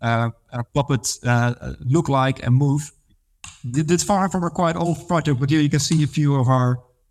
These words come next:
uh, stop motion, uh, characters we, we made years ago. And, uh, uh,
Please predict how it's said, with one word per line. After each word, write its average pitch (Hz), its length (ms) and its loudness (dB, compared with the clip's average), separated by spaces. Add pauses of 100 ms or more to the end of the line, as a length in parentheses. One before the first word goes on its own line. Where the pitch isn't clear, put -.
(140)
uh, 127 320 2
stop 135 260 -2 (100)
motion, 127 500 2
uh, 123 400 0
characters 120 440 0
we, 117 320 2 (680)
we 143 100 2
made 131 240 2 (180)
years 127 140 2
ago. 123 180 0 (960)
And, 135 200 4
uh, 123 480 0 (600)
uh, 127 540 2